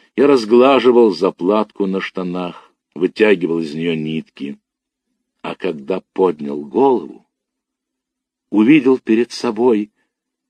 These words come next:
я зажмурился и снова открыл глаза.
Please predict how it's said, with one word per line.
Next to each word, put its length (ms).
я 180
зажмурился 840
и 60
снова 300
открыл 280
глаза. 420